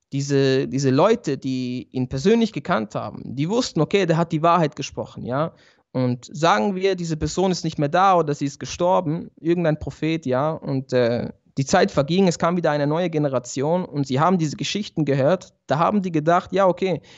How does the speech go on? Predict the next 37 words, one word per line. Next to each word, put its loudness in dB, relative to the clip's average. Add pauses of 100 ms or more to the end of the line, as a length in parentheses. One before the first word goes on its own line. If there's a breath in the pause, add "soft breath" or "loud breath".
(200 loud breath)
ich, -6
äh, -2 (460)
erbaue, 4
wir 4
bauen 2
jetzt 0
eine -4
Statue 0
von -6
diesem -2
Mensch, 0
der -4
gelebt -4
hat", -4
ja. 0 (160)
Und -4
die -2
wussten 4
da 4
doch 0
immer 4
noch, 2
dass -2
es, -10 (300)
sagen 0
wir, 0
dass -4
er -10
vielleicht -4
an 2
einen 4
Gott 0
geglaubt 0
hat, -4
aber 0
diese -6
Generation, -2